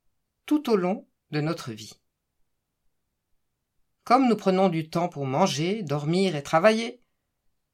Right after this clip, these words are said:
réservons aussi du temps à la prière. Choisissons chacun nos propres horaires et nos durées.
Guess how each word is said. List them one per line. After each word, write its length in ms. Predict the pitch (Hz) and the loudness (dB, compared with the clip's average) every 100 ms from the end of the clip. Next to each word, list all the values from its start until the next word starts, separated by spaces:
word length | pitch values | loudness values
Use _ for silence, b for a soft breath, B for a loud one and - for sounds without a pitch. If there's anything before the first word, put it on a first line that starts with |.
| _ | _
réservons 640 | - 240 240 214 180 175 - | -4 2 4 2 2 -2 0
aussi 400 | 214 220 - 170 | 0 0 -4 -4
du 200 | 156 156 | -6 -6
temps 360 | 160 165 - _ _ _ _ | -6 -6 -10 _ _ _ _
à 80 | 147 | 4
la 100 | 143 | 4
prière. 600 | 139 117 92 - - _ _ _ _ _ _ _ _ _ _ _ _ _ _ _ _ _ _ _ _ | 0 -8 -10 -14 -20 _ _ _ _ _ _ _ _ _ _ _ _ _ _ _ _ _ _ _ _
Choisissons 540 | - 226 214 220 175 | -2 0 2 0 0
chacun 540 | 156 240 226 170 190 - _ _ | 2 2 2 -2 -6 -8 _ _
nos 160 | 160 | -4
propres 480 | 156 - 233 202 175 | 0 -2 0 0 0
horaires 440 | 160 151 156 170 - _ _ _ _ _ | -2 -2 -4 -6 -14 _ _ _ _ _
et 80 | 151 | 0
nos 160 | 151 | 0
durées. 420 | 135 123 - - | -4 -10 -12 -20